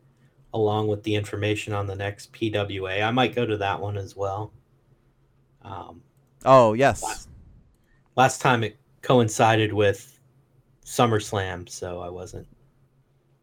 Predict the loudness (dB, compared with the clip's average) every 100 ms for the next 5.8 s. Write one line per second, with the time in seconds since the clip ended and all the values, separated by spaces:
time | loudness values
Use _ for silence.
0 | _ _ _ -12 -12 -14 -20 -20 -16 -14
1 | -14 -16 -16 _ _ -6 2 4 4 6
2 | 4 4 2 0 0 -2 -2 -2 0 0
3 | 0 0 2 2 2 2 0 -4 -8 -14
4 | -20 _ _ _ _ _ _ _ _ _
5 | -6 -6 -4 -4 -2 -4 -4 -6